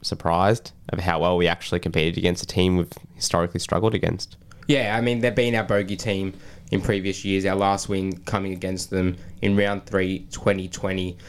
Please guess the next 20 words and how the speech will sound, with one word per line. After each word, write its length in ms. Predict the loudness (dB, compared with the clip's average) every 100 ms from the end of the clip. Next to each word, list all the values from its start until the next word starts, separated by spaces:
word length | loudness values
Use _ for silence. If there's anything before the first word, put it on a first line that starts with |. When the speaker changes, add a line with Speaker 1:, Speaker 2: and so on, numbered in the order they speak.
| -16 -14 -4
Speaker 2:
I 100 | -2
just 200 | -2 0
felt 200 | 2 2
it 80 | 0
was 120 | -2
a 60 |
game 420 | 0 0 2 2 2
where 320 | 4 4 2
we 260 | 2 0
probably 460 | 0 0 0 2 0
showed 360 | 0 2 2 2
for 120 | -2
three 280 | 0 -2 -2
quarters 560 | 0 0 2 0 -4
our 200 | -4 -2
best 300 | 0 0 0
footy 240 | -2 -2 -2
for 120 | -2
the 100 | -2
year. 380 | -2 0 0